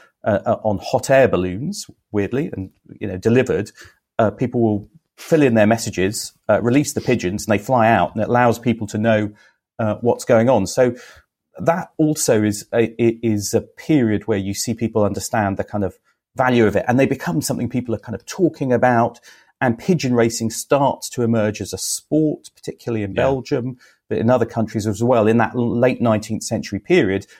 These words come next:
Speaker 1: And then you get to the kind of twentieth century when they are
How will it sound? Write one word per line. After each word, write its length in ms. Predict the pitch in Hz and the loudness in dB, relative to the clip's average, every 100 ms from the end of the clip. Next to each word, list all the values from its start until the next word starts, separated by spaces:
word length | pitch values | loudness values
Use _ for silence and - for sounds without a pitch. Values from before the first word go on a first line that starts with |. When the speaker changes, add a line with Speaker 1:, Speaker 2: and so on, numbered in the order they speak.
| _ _ _ _ | _ _ _ _
Speaker 1:
And 120 | 117 | 2
then 140 | 135 143 | 4 6
you 120 | 127 | 4
get 240 | 120 107 - | 4 0 -2
to 80 | |
the 80 | 117 | -8
kind 140 | - 113 | -4 -6
of 80 | |
twentieth 340 | - 131 113 104 | -2 -4 -4 -6
century 400 | 101 - - 98 | -8 -8 -6 -2
when 360 | 120 117 120 - | 2 2 -2 -4
they 140 | 127 | 2
are 340 | 135 127 123 | 4 4 2